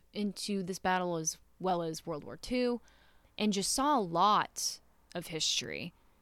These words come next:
It was present through many an era. And that's not common, 'cause a lot of these places that were, you know, especially during the Thirty Years' War, there were a lot of castles that were destroyed.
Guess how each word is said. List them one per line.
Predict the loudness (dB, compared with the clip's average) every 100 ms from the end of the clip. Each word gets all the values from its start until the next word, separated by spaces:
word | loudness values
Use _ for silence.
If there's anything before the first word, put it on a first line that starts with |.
| _ _ -4
It |
was | -4
present | -4 0 2 2 -2 -4 -8
through | -4 -2 0 0 -4 -8 -20 _ -4
many | 0 2 4
an | 2
era. | -2 -6 -8 -10 -12 -20 -20 -20 -20 -20 -20 -20 _ _ _ _
And | -2 0 0
that's | 0 0
not | 0 0 -2 -4
common, | -2 2 2 0
'cause | -2
a |
lot | 4 4
of | 4
these | 0
places | -4 -2 0 0 -2 -2 -4 -2
that | 0 0 0
were, | -2 -2 0
you | 2
know, | 2 2
especially | 0 -2 0 0
during | 0
the | -2
Thirty | -2 -2
Years' | -2 -2
War, | 0 4 6
there | 4 4
were |
a |
lot | 4 2
of | 2
castles | 2 2 0 -4
that | -4
were | -6
destroyed. | -8 -8 -4 2 4 4 2 -2